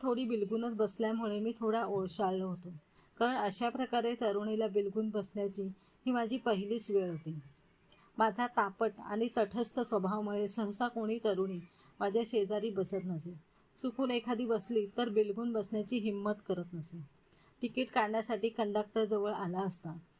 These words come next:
त्या तरुणीने बंदे रुपये पुढे केले आणि कंडक्टर तिच्यावर रागावला. पण तिने तिच्याकडे सुट्टे पैसे नसल्याने सांगितल्यावर मी दोघांचीही तिकीट काढून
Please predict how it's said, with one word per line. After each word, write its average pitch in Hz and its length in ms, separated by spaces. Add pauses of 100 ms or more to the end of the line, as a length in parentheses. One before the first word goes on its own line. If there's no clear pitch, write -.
(200)
त्या 240 180
तरुणीने 233 460
बंदे 208 380
रुपये 202 300
पुढे 190 280
केले 160 380 (400)
आणि 233 180
कंडक्टर 220 520
तिच्यावर 214 360
रागावला. 170 400 (680)
पण 254 140
तिने 254 280
तिच्याकडे 226 540
सुट्टे 220 340
पैसे 214 340
नसल्याने 208 540
सांगितल्यावर 190 720 (460)
मी 262 100
दोघांचीही 226 720
तिकीट 220 280
काढून 180 380